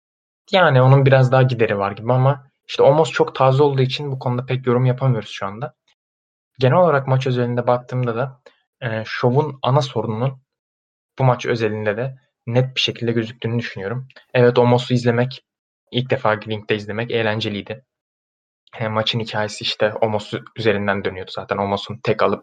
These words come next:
alamayacağı üzerinden veya tek alınca ne yapacağı üzerinden. Eğlendiğimi söyleyebilirim ama WrestleMania bu mudur?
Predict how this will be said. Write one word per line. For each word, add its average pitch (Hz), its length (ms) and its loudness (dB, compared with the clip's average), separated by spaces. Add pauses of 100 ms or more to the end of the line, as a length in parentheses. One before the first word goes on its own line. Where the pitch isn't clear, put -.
(100)
alamayacağı 101 460 -2 (640)
üzerinden 113 640 0 (140)
veya 101 200 2
tek 107 180 2
alınca 101 280 0
ne 110 60 2
yapacağı 104 340 0
üzerinden. 104 520 -6 (920)
Eğlendiğimi 131 540 4
söyleyebilirim 139 680 0
ama 131 240 2
WrestleMania 127 580 -2
bu 127 80 0
mudur? 117 380 -8